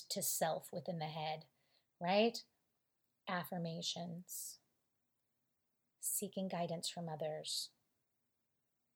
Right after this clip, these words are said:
Chattering monkeys, right? We can deal with the chattering monkeys. If you haven't been listening long enough to know what I'm talking about, there's an early episode, I think in the first ten,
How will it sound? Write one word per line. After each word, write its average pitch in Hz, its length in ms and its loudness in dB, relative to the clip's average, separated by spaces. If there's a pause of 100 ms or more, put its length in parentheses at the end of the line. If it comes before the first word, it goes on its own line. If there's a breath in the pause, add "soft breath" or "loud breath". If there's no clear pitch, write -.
(280)
Chattering 214 380 4
monkeys, 202 480 2
right? 214 340 6 (300)
We 247 80 -2
can 339 160 6
deal 339 120 10
with 320 120 10
the 294 80 6
chattering 220 420 8
monkeys. 240 640 2 (1800)
If - 80 -2
you 247 40 8
haven't 277 180 10
been 285 120 6
listening 277 320 6
long 262 220 8
enough 254 140 8
to 233 80 0
know 233 80 8
what 233 60 10
I'm 226 120 6
talking 226 400 4
about, 180 260 6
there's 190 160 2
an 208 200 -4
early 233 340 6
episode, 190 480 2
I 165 40 2
think 196 220 -2
in 208 100 4
the 196 60 0
first - 400 2
ten, 165 440 0